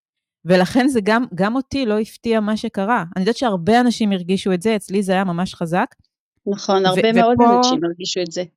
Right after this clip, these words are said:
Speaker 2: גם כאלה שבכלל לא מחוברים, ולא אה, אנחנו עוד איכשהו אינטואיטיביות, ואנחנו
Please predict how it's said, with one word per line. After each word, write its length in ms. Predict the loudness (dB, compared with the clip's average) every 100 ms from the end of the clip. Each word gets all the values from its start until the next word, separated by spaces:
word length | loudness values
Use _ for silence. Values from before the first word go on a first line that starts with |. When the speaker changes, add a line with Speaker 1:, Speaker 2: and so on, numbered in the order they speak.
| _ _ _ -2
Speaker 2:
גם 160 | 0 2
כאלה 220 | 2 2
שבכלל 420 | 0 -2 2 2
לא 60 | 0
מחוברים, 800 | -4 -6 -4 -2 -2 -4 -6
ולא 640 | -6 -4 -2 0 0 -2 -4 -8 _ _ _ _ _ _ _ -8
אה, 400 | -2 0 0 0
אנחנו 300 | 0 0 0
עוד 240 | 0 0 -2
איכשהו 680 | -2 -2 0 2 0 -2
אינטואיטיביות, 840 | -4 -6 -8 -6 -4 0 0 -2 -4
ואנחנו 720 | -4 -4 -6 -8 -6 -6 -8